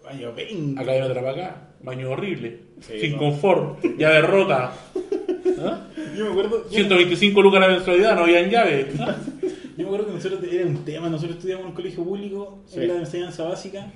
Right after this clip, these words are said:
Speaker 3: Sí.
Speaker 1: Era un tema esa cuestión del baño, porque los baños eran horribles, weón. Y siempre estaba el compañero payaso que te sacaba la puerta. <laughs> ¿Te acordás, no? ¿Te acordás?
Speaker 3: Es que el
Speaker 2: No,
Speaker 3: premio
Speaker 2: pero que te
Speaker 3: solo
Speaker 2: saquen la
Speaker 3: cuando
Speaker 2: puerta.
Speaker 3: salía.
Speaker 2: <laughs> La, que te saquen la puerta, eso ya superó todos los límites.
Speaker 1: <laughs> Lo, lo precario.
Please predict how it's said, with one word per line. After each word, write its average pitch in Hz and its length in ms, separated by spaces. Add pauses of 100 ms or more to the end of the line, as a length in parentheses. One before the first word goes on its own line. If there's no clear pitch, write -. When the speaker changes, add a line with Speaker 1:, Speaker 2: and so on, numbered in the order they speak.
(120)
Speaker 3:
Sí. 117 80 (240)
Speaker 1:
Era 160 160
un 139 260
tema 143 380
esa 147 160
cuestión 160 260
del 151 120
baño, 156 260
porque 143 200
los 127 120
baños 143 200
eran 147 320
horribles, 127 680
weón. 117 160 (340)
Y 160 80
siempre 208 320
estaba 196 200
el 196 60
compañero 170 520
payaso 165 680
que 165 80
te 160 100
sacaba 175 340
la 170 140
puerta. 196 320
<laughs> - 420
¿Te 214 60
acordás, 202 320
no? 226 240
¿Te 247 80
acordás? 214 120
Speaker 3:
Es 160 100
que - 180
el 143 60
Speaker 2:
No, 143 100
Speaker 3:
premio 165 120
Speaker 2:
pero 147 60
que 170 60
te 151 60
Speaker 3:
solo 196 120
Speaker 2:
saquen 180 200
la 165 100
Speaker 3:
cuando 196 220
Speaker 2:
puerta. 190 180
Speaker 3:
salía. - 400
Speaker 2:
<laughs> - 60
La, - 100
que 539 200
te - 80
saquen - 240
la 220 100
puerta, 233 240
eso 226 180
ya 233 160
superó 220 380 (280)
todos 208 140 (160)
los 226 120
límites. - 300 (840)
Speaker 1:
<laughs> - 460
Lo, 233 200
lo 269 220
precario. 214 540